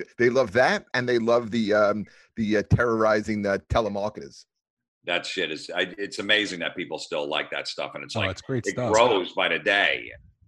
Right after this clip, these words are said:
Speaker 2: of that shit that I put out years ago, you know, and it's, it's amazing that people are rediscovering it, you know, which is great.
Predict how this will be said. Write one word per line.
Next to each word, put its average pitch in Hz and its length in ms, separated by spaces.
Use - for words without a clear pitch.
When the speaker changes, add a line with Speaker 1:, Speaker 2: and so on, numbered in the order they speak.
Speaker 2:
of 78 120
that 82 180
shit 90 200
that 80 100
I 80 80
put 87 180
out 78 220
years 90 320
ago, 62 380
you 65 140
know, 69 200
and 69 80
it's, - 120
it's 78 160
amazing 82 500
that 67 200
people 92 200
are 87 60
rediscovering 85 760
it, 62 160
you 73 100
know, 69 160
which 73 200
is 65 60
great. 80 360